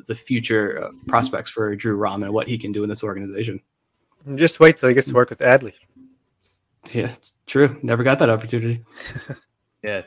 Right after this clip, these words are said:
Speaker 3: exactly. So, uh, two more pitchers that I wanna highlight before on our list before we move on to the Arizona Fall League talk.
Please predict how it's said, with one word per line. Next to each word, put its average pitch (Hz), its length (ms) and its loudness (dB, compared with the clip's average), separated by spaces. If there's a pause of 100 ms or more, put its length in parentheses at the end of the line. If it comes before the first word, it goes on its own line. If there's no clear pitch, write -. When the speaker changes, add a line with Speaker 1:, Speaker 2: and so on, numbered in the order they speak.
Speaker 3:
exactly. 104 720 -4
So, 107 480 2 (640)
uh, 113 220 4
two 185 220 -4
more 156 320 4
pitchers 123 380 0
that 117 120 4
I 107 120 6
wanna 101 240 0
highlight 104 520 2
before 104 420 0
on 101 100 -4
our 98 140 -2
list 98 280 -4
before - 300 -2
we 104 140 -2
move 95 260 -4
on 95 280 0
to 101 60 -8
the 95 60 -4
Arizona 92 380 -2
Fall 95 320 0
League 90 240 -6
talk. 90 340 -2